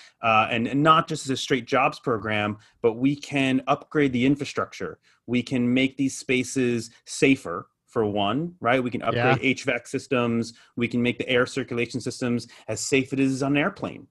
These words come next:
Speaker 1: for instance,
Speaker 2: Yeah.
Speaker 1: right? Like that, that is existing technology. Um,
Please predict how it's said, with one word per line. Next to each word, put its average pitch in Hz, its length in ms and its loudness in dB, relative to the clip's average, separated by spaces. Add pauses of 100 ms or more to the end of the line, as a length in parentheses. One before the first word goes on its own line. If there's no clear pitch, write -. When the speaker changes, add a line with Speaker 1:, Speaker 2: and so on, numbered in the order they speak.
(180)
Speaker 1:
for 104 100 -6
instance, 95 240 -4
Speaker 2:
Yeah. 147 200 4
Speaker 1:
right? 127 220 2
Like 117 200 0
that, 123 240 0
that 127 200 2
is 113 80 -4
existing 123 540 -4
technology. 101 640 -6 (400)
Um, 104 480 0